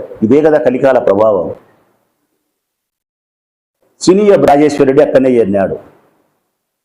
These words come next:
ఆయన అందరితో చెప్తాడంట, రాచమల్లు అభివృద్ధి చేసినాడు, పెద్ద ఆయన ఉరివి అభివృద్ధి చేయలే. ఆ పిల్లోని రాచమూలు నాకు సరిపోకపోయినా కానీ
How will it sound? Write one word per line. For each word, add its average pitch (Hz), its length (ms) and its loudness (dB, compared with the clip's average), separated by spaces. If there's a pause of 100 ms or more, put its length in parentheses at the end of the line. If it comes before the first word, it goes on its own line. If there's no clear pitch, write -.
(340)
ఆయన 147 200 -2
అందరితో 175 360 2
చెప్తాడంట, 123 460 0 (800)
రాచమల్లు 175 560 2
అభివృద్ధి 147 360 0
చేసినాడు, 127 420 -2 (1600)
పెద్ద 135 220 2
ఆయన 170 220 2
ఉరివి 135 160 2
అభివృద్ధి 127 440 0
చేయలే. 123 300 0 (1300)
ఆ - 60 2 (100)
పిల్లోని 165 380 2
రాచమూలు 165 420 2
నాకు 139 240 0
సరిపోకపోయినా 139 640 0
కానీ 156 280 0